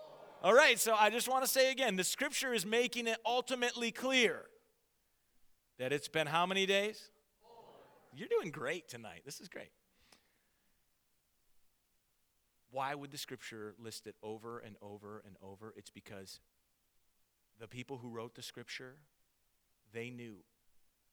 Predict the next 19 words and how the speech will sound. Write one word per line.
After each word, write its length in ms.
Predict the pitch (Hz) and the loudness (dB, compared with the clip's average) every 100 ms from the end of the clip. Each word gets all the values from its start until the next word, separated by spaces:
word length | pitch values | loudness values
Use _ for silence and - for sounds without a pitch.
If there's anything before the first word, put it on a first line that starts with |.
| - | -20
that 120 | 104 | -18
the 60 | 107 | -14
Jewish 400 | 113 120 127 - | -12 -10 -12 -12
po-, 160 | 113 - | -18 -20
people 300 | - 113 104 | -18 -16 -14
believed 380 | 101 107 104 95 _ - | -12 -12 -12 -14 _ -12
only 640 | 123 131 135 135 143 147 _ _ _ _ _ | -10 -10 -10 -10 -12 -16 _ _ _ _ _
the 60 | 98 | -20
Messiah 680 | 87 - - 143 135 90 - _ _ _ _ _ _ _ _ _ _ | -10 -6 -4 -4 -8 -12 -20 _ _ _ _ _ _ _ _ _ _
could 120 | 113 | -18
raise 240 | 104 110 101 | -12 -10 -8
somebody 380 | 107 95 90 | -10 -14 -18
on 80 | 87 | -20
the 60 | 85 | -20
fourth 320 | - 90 - | -20 -20 -20
day. 140 | - _ _ _ _ _ _ _ _ _ _ _ _ _ _ _ _ - | -20 _ _ _ _ _ _ _ _ _ _ _ _ _ _ _ _ -8
Only 300 | 139 127 104 | -6 -6 -12
the 80 | 92 | -14
Messiah. 300 | 90 - | -14 -14